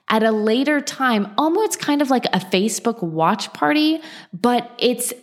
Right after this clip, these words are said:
for your audience to think as if you're going live for a second time, but you're really not. It's just playing the same video again. So there's eight. I just mentioned a watch party on Facebook. So there's nine. Not only that,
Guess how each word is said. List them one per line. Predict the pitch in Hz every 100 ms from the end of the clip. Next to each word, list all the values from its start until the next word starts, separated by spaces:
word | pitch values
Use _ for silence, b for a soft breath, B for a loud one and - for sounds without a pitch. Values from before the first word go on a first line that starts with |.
| _
for | - 240
your | 233 -
audience | 196 247 277 269 269
to | 240
think | 233 226
as | 226 190
if | 214
you're | 190
going | 175 196 208 202
live | 170 175 196
for | 196 180
a |
second | 170 180 185 185
time, | - 165 165 190 202
but | 190
you're | - 175
really | 165 180 180
not. | 170 165 185 -
It's | 196
just | 175 -
playing | - 190 185 185
the | 170
same | - 180 170
video | 165 165 165
again. | 151 160 160 240 B B B B
So | - 226
there's | 220 277 294 - -
eight. | 233 196 - - b b _
I | - 208
just | 285 285
mentioned | 262 269 - 226 196 -
a | 185
watch | 180 208 202 -
party | - 180 175 175 -
on | 175 165
Facebook. | 185 185 190 - 190
So | -
there's | 185 214 269 262
nine. | 185 170 196 254 185 160 170 190 B B B
Not | 226 240 277
only | 311 320
that, | 220 190 214 247